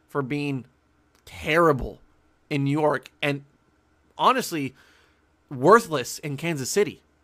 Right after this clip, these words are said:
This idea that we don't, we don't pay the running backs the big bucks. Wh-, wh-, how are you against that argument? There's only been one running back in the past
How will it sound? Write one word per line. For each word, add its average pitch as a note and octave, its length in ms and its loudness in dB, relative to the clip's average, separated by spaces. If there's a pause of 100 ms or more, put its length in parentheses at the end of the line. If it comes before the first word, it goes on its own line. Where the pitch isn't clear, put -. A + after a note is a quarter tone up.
(2500)
This F#3 320 0 (140)
idea D#3 640 2
that C3 320 0 (160)
we D3+ 200 -4
don't, D#3 320 -6 (720)
we D#3 100 -4
don't E3 220 -2
pay E3 220 -2
the D3 100 0
running C#3+ 220 -2
backs C3 180 0
the C#3+ 100 -12
big C3+ 220 -2
bucks. A2+ 400 -10 (1400)
Wh-, F3 220 -4
wh-, E3+ 420 -6
how G#3+ 520 2
are F3+ 140 2
you F#3+ 180 2
against E3+ 420 -6
that D3 180 2
argument? C3 440 -2 (960)
There's G3 180 6
only A#3 240 0
been G3 380 -2
one G3+ 340 -2 (240)
running E3 400 0
back A#2+ 480 2
in D3+ 120 -8
the D#3+ 60 -4
past D#3+ 520 -4